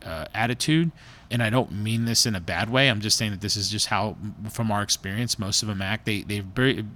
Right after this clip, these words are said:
they're straight to the point. Um, they don't beat around the bush. Uh, they're, they're straight up business. So you definitely need to, you know, understand, okay, if, is that the culture I want, or do I want a culture to be slightly different?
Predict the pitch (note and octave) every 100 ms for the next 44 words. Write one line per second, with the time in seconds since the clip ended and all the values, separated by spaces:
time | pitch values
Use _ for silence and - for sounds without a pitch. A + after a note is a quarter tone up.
0 | - - B2 - - D#3 B2 G#2+ - G2
1 | D2+ - - - - - - F#2+ G#2+ B2
2 | A#2 B2+ B2 B2 A2 A2 A2 A2 - -
3 | - - G2 G2+ F#2+ A2 F#2 - G#2 -
4 | B2 A#2+ A2+ A2+ A2 A2 G#2 - - -
5 | G2 F#2+ - - - - - G#2 A2 -
6 | A2+ G#2+ G2+ G2 F2+ - - A2 E2+ -
7 | A#2 G#2+ - A2 G#2 - G2 F2+ F2 A2
8 | - - A#2 - G#2 G2 F#2+ A#2+ - A2
9 | G#2+ G2 F#2 F2+ G2+ - F#2+ F2 - G2
10 | D#2 G2 A2 - A2 G2+